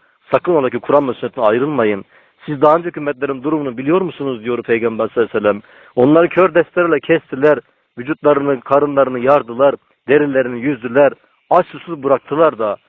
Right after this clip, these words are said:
onlar inancından, imanından taviz vermediler diyen Peygamber sallallahu aleyhi ve selleme kulak vermeyelim ey Müslüman kardeşlerim.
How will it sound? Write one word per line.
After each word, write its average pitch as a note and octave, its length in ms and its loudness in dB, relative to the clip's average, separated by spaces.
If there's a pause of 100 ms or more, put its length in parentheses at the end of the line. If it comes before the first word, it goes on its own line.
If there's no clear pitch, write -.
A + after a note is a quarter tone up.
(140)
onlar C#3 320 0
inancından, A#2 640 -2 (300)
imanından E3 580 2
taviz C#3+ 440 0
vermediler B2+ 640 -4
diyen C3+ 260 -2 (300)
Peygamber C#3 520 0
sallallahu D3 220 0
aleyhi C3+ 140 0
ve B2+ 40 -2
selleme A2+ 140 -4
kulak C#3 360 0
vermeyelim A#2 540 -2
ey C3 120 0
Müslüman A#2 400 -8
kardeşlerim. G2 540 -8